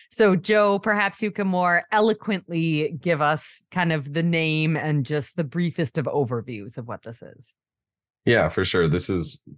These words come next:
Speaker 2: this is a topic that we're starting to get questions about more and more.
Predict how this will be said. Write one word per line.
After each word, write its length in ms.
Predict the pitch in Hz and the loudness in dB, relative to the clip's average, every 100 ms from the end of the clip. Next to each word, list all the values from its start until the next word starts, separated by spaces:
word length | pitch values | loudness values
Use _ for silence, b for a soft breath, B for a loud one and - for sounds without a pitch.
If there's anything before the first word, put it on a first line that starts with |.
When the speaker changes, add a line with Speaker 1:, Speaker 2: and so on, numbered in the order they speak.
| _ | _
Speaker 2:
this 180 | 98 107 | 0 2
is 140 | 117 | 2
a 100 | 110 | 0
topic 500 | 82 87 82 85 78 | 2 2 2 0 0
that 300 | 80 78 71 | 0 0 -2
we're 140 | 71 78 | -2 -4
starting 380 | - 90 90 | 0 0 2
to 80 | 90 | 2
get 140 | 82 76 | 0 -2
questions 420 | 78 73 71 69 | -4 -2 -2 -2
about 260 | 73 73 | 0 2
more 240 | 71 80 78 | 2 2 2
and 100 | 76 | 2
more. 380 | 76 73 73 | 2 2 0